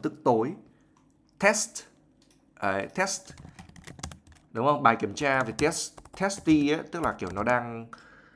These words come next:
giống kiểu thách thức hay là giống kiểu đang giận dữ. Đấy, bởi vì là nó khó, nó khó chiều.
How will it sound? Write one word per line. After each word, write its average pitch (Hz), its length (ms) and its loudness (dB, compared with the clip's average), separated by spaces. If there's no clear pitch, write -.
giống 107 280 -4
kiểu 107 240 -2
thách 185 200 -4
thức 254 140 0
hay 113 120 -4
là 104 120 4
giống 107 220 -2
kiểu 117 200 0
đang 113 220 0
giận 139 220 2
dữ. 220 400 2
Đấy, 104 140 -2
bởi 123 160 4
vì 110 160 2
là 110 80 2
nó 117 120 0
khó, 143 240 2
nó 156 60 -8
khó 165 260 -4
chiều. 95 320 -6